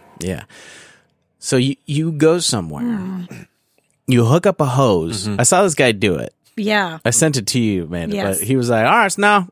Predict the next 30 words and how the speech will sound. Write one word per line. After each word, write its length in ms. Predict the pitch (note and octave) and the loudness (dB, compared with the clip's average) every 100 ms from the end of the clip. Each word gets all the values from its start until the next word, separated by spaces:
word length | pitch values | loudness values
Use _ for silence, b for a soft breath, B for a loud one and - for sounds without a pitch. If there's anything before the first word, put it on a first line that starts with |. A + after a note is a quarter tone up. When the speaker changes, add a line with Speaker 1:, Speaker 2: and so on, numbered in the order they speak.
| - | -4
Speaker 1:
now 120 | F#3 | 0
how 260 | G#3 C4+ B3+ | 0 0 -2
do 60 | |
we 60 | B3 | -2
get, 640 | A#3 A#3 G2+ D#3 A#3+ A#3 - D#3 C#3 | 0 0 0 -2 -2 -4 -6 -14 -8
Bob 300 | D#3+ G#3 C4 | -2 -2 0
here's 240 | G#3 A3+ G3 | 2 2 0
t-, 140 | - | -6
teaching 360 | - - G#3+ F#3+ | -6 -4 -2 0
me 60 | |
how 140 | G3 G3 | 0 2
to 140 | E3 | 2
empty 360 | E3+ G3+ F#3+ F3+ | 0 0 0 0
this." 420 | E3 E3+ F3 - b b b b | 2 2 0 -6 b b b b
Like, 160 | C3+ C3+ | 0 2
you 60 | |
have 120 | E3 | 0
to 60 | D#3+ | 2
go 120 | D#3 | 2
somewhere. 420 | D3 D#3 C#3+ C3+ | 4 2 4 4
You 100 | C3 | 2
have 100 | A#2 | 0
to 100 | - | -2
pay 400 | G#2+ - C3+ D3+ | -6 -2 0 2
to 80 | C#3+ | 2
get 160 | B2 A2+ | 0 0
rid 180 | A2+ G#2+ | 0 0
of 180 | G2+ | -2
the 140 | G2 F#2+ | -2 -4
poop. 420 | A2 F2+ E2 - | -2 -4 -6 -10